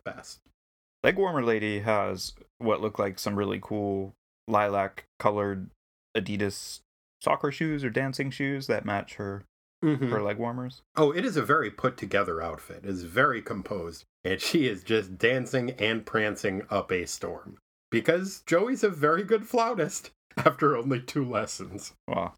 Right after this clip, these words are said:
Speaker 2: yeah, he's a quick study. And also in that panel in the background, there is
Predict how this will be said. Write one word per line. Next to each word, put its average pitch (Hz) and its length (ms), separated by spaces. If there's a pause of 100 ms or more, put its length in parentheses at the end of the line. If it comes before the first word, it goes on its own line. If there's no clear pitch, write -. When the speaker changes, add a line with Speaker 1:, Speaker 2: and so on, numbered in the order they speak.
(140)
Speaker 2:
yeah, 147 140
he's 107 140
a 127 60
quick 127 240
study. 127 380 (380)
And 123 180
also 170 340
in 139 100
that 117 160
panel 113 320
in 107 100
the 104 60
background, 101 840
there 104 220
is 98 180